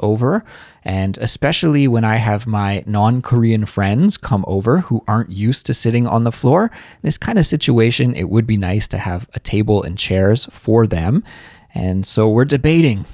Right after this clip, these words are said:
hmm, should we buy a dining room set? Should we get a table and chair and just set it up?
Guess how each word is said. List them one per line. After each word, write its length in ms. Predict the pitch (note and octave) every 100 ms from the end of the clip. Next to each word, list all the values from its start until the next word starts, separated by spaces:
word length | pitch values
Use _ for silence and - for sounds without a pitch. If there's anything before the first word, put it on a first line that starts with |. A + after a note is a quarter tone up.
| -
hmm, 180 | B2 F#2 - -
should 240 | - - G#2+
we 100 | A2
buy 320 | G#2 G#2+ A#2 G2+
a 60 |
dining 420 | G2 F#2 G2 G#2+ G#2+
room 340 | G#2 G2+ A2+
set? 460 | - - F#2+ G#2+ -
Should 160 | G2
we 80 | F#2+
get 280 | G2+ A2 A2
a 60 | G2+
table 400 | - G#2+ A2 G#2+
and 120 | F2+
chair 440 | - A2 A2+ A2+ - - - -
and 100 | F2+
just 220 | F2+ -
set 180 | G2+ G#2
it 80 |
up? 360 | G2 B2+ A3 -